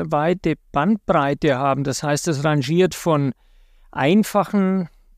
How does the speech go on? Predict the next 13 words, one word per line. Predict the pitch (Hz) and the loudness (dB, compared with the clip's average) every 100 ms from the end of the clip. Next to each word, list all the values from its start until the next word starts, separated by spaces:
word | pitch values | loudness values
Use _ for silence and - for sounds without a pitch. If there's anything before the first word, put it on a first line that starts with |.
| - | -6
Infektionen, | 180 - 156 - 175 175 147 | -4 -2 -2 2 2 2 2
die | 156 | 2
man | 151 143 143 127 | 2 0 0 -2
landläufig | - 135 147 151 143 151 170 | -4 -2 0 2 0 0 -4
eben | 151 | -2
auch | 143 | 0
als | 131 120 | -2 -2
unkomplizierte | 208 208 202 175 - 190 175 | -2 0 2 0 0 0 0
Infektionen | 175 165 160 - 175 170 160 165 | -2 -2 -4 0 0 2 0 -2
nennt, | 160 165 175 160 | -2 0 0 -2
bis | 156 - | -4 -2
zu | 165 | -2
den | 147 139 135 | 0 0 -2